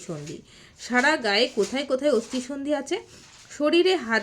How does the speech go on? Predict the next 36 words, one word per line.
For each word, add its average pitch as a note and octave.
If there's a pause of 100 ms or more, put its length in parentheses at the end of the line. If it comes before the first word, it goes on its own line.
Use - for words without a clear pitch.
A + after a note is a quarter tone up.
(120)
দিয়ে A#3
আর B3+
নরকঙ্কালের C4
ছবি A#3+
দেখে G#3
বোঝার A3
চেষ্টা G3+ (220)
করো। F#3+ (640)
তাহলে C#4+
স্যার C#4+
কি D4
বলছেন D4 (380)
যে B3
শরীরে, D4
তোমাদের C4
শরীরে C4
যেখানে A#3+
যেখানে C4
হাড়ের A3
জোড় A3+
আছে A3
সেখানে A3+
তোমরা B3
হাত G3+
দাও A#3+
আর C4
নরকঙ্কাল, A3+
একটা G#3
নরকঙ্কালের A#3+
ছবি A#3
দেখো। G3
দেখো G#3+
একটা G#3+
নরকঙ্কালের G#3
ছবি G3+
দিয়েছে, G3+